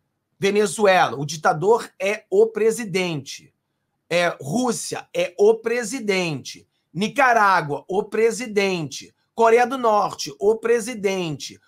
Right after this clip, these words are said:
Cuba, o presidente. E o ditador no Brasil tá na Suprema Corte. Ou seja, o Brasil inovou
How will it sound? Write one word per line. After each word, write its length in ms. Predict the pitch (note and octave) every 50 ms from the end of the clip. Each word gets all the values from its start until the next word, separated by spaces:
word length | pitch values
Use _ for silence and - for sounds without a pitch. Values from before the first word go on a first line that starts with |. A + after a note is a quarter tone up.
| _ _
Cuba, 520 | - C#4+ D4 C#4 B3 G#3 D#3+ D#3+ D3 - -
o 160 | G#3 A3+ A#3+
presidente. 1040 | A#3 - A#3 A#3+ B3 A3+ F#3+ C4 B3 G#3 A3 G#3 G#3 G3 F#3 E3 D3 C3 - A#2 G#2 _ _ _ _ _
E 80 | -
o 80 | C#4+ C#4
ditador 480 | - D4+ C#4 - D4+ C4+ A#3 A#3+ A#3+ G#3+
no 100 | A#3 A3+
Brasil 440 | A#3 B3 B3 A3+ F3 F3 B3 C4
tá 100 | - C#4+
na 100 | C#4+ C#4
Suprema 400 | - C#4 C4+ C#4 B3+ C4+ D4 D4+
Corte. 400 | C#4+ - A3 A3+ A3+ A3+ - - _ _ _ _ _
Ou 100 | - C#4+
seja, 440 | A3+ - D4 C4 G3+ D3 A#2 - - _ _ _ _ _ _ _ _ _ _ _
o 100 | - A3+
Brasil 580 | A3+ C4+ B3+ A3+ G#3+ D#3+ D#3+ A3+ E4 E4+ D#4 - - _ _
inovou 1040 | C4 D4 E4 E4 E4 E4 D4+ C4+ F3+ C#3+ B2+ C3+ E3 G3+ C4+ C#4+ C4+ G3+ - -